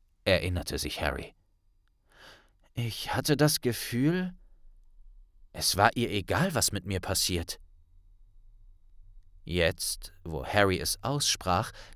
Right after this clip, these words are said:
kam es ihm überaus absurd vor.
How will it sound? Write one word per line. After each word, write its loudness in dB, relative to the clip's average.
kam -2
es -2
ihm -6
überaus 0
absurd -4
vor. -8